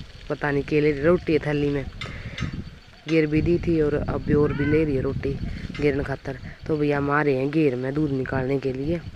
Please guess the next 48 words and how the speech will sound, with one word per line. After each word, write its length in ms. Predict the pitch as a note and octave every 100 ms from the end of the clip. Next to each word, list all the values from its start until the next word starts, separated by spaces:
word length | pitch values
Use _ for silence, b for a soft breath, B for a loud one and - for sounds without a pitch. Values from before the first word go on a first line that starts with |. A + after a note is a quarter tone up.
| - B B B B
और 100 | C#3
ये 60 | C#3
कुत्ते 300 | C3 - C#3
हैं 140 | B2 C#3
यहाँ 200 | D3 C3+
घेर 220 | D3 B2+
में 120 | B2+
हमारे, 340 | C#3+ A#2+ C3+ D3 - C3+ B2+
जब 120 | C#3+
ये 140 | C3+ C3 - -
हम 180 | C#3+ B2+
दिखे 240 | C#3 -
हैं 80 | D3
ना 100 | B2
तब 160 | B2+ C#3
ये 60 | C3
बाज 260 | B2 G#2+
आवेंगे। 420 | A#2 B2+ B2+ A2 - - B B B B - - - - - - - -
ये 80 |
देखो, 280 | A#2+ B2 - A#2+ - - - - - - - - - - - - -
पर 140 | C3+
डर 160 | D3 C#3+
भी 120 | C#3
लग 200 | D3+ D3
गए 140 | C#3
इन्हें। 380 | C#3+ C3 A#2 - - - - - - - - - - -
तो 140 | E3+
भाई 200 | D#3+ D3
हम 140 | C#3+ C#3
घेर 200 | D#3 D3
में 140 | C#3+
तो 120 | C#3+ C#3
आ 80 | C#3
गए 140 | C#3+
थे 260 | C#3 D#3 D#3+ - -
और 140 | D3 -
आज 220 | C#3+ C#3 C#3+
ये 160 | C#3+ C#3+
हैं 160 | C#3+
बर्ती। 460 | C3+ - - - E3+ E3 B B B B
तो 100 | C#3+
भाई 160 | C3 C#3+
ये 180 | C#3 C#3
जोत 240 | C#3+ C#3
बत्ती 260 | C3+ C#3 C#3+
कर 160 | C#3 D#3+
रहे 160 | D3
हैं। 220 | C#3 D3